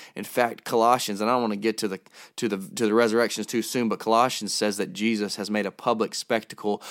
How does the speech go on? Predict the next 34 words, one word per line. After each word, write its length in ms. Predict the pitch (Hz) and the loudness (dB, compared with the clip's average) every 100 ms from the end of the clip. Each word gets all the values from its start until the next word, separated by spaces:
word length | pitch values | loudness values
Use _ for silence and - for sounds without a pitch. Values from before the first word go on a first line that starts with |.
| - - | -18 2
over 340 | 123 123 107 | 4 4 2
the 100 | 98 | 0
spirits, 520 | 104 - 107 98 101 - | -2 0 0 0 -2 2
over 300 | 135 120 110 | 2 4 0
Satan, 420 | - 113 101 104 | 0 0 -2 -2
by 140 | 101 | -2
tri-, 420 | 101 - 131 127 123 | -2 -2 2 4 4
he's 180 | 113 | 0
triumphed 600 | - - 139 147 110 - | -2 2 4 4 2 0
over 180 | 104 98 | -2 -2
them 280 | 95 170 156 _ _ _ _ - - | -6 -10 -12 _ _ _ _ -20 -20
by 240 | - 104 | -2 0
nailing 520 | 101 104 113 113 104 101 | 0 2 4 4 2 -2
it 100 | - | -6
to 100 | 104 | -8
the 80 | |
cross. 540 | 90 - 104 101 101 - | -8 -2 0 2 -2 -4
And 100 | 107 | -2
so 140 | 110 | 2
our 160 | 110 107 | 4 4
hope 320 | 117 131 - | 4 2 2
today 260 | 117 107 104 | -2 0 0
is 160 | 98 | 0
in 120 | 98 | -2
this, 380 | 104 104 95 - - - - | 0 0 -2 -6 -10 -18 -6
that 220 | 117 - _ - | -4 -4 _ 0
my 200 | 123 117 | 2 4
God 240 | 117 104 | 4 2
knows 680 | 104 107 110 123 127 - - - - - | 2 4 4 4 2 -2 -4 -10 -20 -12
that 160 | - 107 | -6 -4
the 100 | 110 | 0
sifting 480 | - 123 107 110 98 | 2 2 2 -2 -2
is 140 | 92 | -2
coming, 500 | - 110 107 110 135 | 0 2 4 2 -2